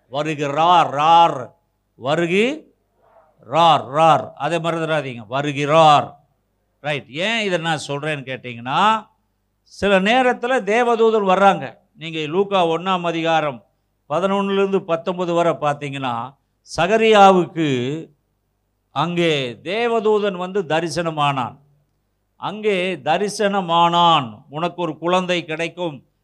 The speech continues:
இந்த வயதான காலத்திலே உனக்கு கர்த்தர் ஒரு குழந்தை கொடுப்பார்" என்று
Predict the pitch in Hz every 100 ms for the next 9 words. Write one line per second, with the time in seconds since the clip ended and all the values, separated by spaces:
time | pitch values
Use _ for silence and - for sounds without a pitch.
0 | _ 131 143 170 180 180 175 165 151 165
1 | 175 170 170 160 127 - _ _ - 165
2 | 190 175 190 190 175 - 196 180 156 165
3 | 175 170 175 170 170 165 165 170 160 151
4 | 156 180 254 170 117